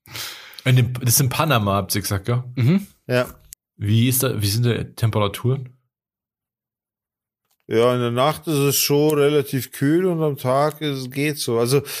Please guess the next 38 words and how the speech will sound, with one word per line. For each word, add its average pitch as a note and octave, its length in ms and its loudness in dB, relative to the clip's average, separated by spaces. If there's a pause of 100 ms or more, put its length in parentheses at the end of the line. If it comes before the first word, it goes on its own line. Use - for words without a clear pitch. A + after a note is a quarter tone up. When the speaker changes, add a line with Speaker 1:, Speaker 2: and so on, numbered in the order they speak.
(100)
Speaker 3:
es - 80 -8
kommt D#3 220 0
halt F#3+ 120 2
auf D#3 120 2
die D3 120 -4
Jahreszeit D3 520 4
an. A#2+ 160 2
Ich A#2+ 100 -2
kann C#3+ 160 -2
dir C#3 100 0
nur C#3+ 160 0
sagen, C3 280 0
wie B2+ 60 -2
es A2+ 100 -4
jetzt E3 280 -2
ist, A2 240 -4
gerade A#2 180 2
Speaker 1:
Ja, A#2+ 60 4
ja, B2+ 100 4
ich B2 80 0
meine C3 200 4
ja B2+ 60 4
Speaker 3:
aktuell. G#2+ 120 0
Speaker 1:
für C3 100 0
die A#2 100 2
Sendung A#2 440 2
halt G2 220 -4
quasi. G2 360 -4
Speaker 2:
Also B2+ 280 2 (180)
Speaker 3:
Für C3 100 -2
die C3 100 2
Sendung E3 380 0
ist E3+ 140 0
es E3 180 -2
so, E3+ 140 0
dass D#3+ 260 0
nachts D3+ 460 -2
relativ C#3+ 640 -2